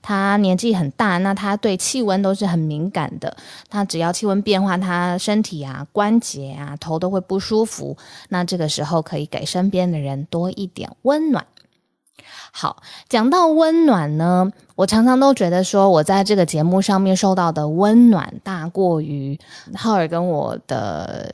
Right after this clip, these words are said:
小小的，呃，努力付出这样子，是，就是我收到的温暖是超过于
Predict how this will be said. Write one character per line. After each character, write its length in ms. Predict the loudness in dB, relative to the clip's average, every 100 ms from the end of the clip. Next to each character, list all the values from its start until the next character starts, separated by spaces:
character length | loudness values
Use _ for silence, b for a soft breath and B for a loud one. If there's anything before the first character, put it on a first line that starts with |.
| -10
小 240 | -2 -2
小 220 | 0 -2
的， 580 | -2 -6 -8 -10 -12 -16 _ -14
呃， 160 | -10
努 180 | -6 -4
力 160 | -2 -2
付 200 | 0 0
出 260 | 2 2
这 80 | 2
样 120 | -2
子， 100 | -4
是， 200 | -2 -2
就 140 | 0 2
是 80 | 2
我 140 | 2
收 240 | 0 2
到 120 | 2 0
的 80 |
温 240 | 2 2 2
暖 140 | -2
是 100 | -6
超 380 | -8 -4 0 2
过 300 | 2 0 0
于 260 | -2 -10